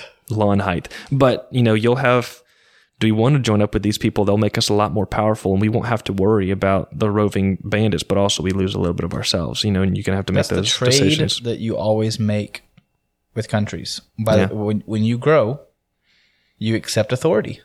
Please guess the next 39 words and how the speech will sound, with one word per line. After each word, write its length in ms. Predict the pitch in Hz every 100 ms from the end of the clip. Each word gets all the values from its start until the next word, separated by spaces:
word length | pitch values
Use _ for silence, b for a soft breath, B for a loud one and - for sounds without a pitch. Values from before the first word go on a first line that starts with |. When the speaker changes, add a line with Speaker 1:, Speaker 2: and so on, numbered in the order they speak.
| -
Speaker 2:
over 240 | 120 104
Speaker 1:
Mm-hmm. 100 | 147
Speaker 2:
you 140 | 92 76 - _ _ _ _ -
Speaker 1:
Yeah. 180 | 117 147
Speaker 2:
for 500 | 143 127 131 131 120
something. 480 | - 131 123 - - _ _ _ _ -
Speaker 1:
Yeah. 200 | 85 107 _ _ _ _ _
Speaker 2:
And 80 | 117
so 80 | 110
the 120 | 104
decision 400 | 104 - 110 107
is, 240 | 98 110 113 -
is 140 | 101
it 100 | 101
worth 280 | 98 95 -
it? 160 | 71 -
And 120 | 107
that's 280 | 104 95 -
your 80 | 98
personal 500 | - 104 101 107 101
decision 480 | 101 - 110 120 104
that 60 |
you're 100 | 92
gonna 60 | 104
have 60 | 101
to 80 | 104
make. 160 | 113
And 100 | 101
then 80 | 98
that's 240 | 101 -
your 80 | 104
community's 540 | - 104 104 120 120 -
decision 380 | 95 104 101 98
that 100 | 82
it 100 | 104
will 120 | 104
make 180 | 107 104
without 400 | 95 104 - 107
you 220 | 90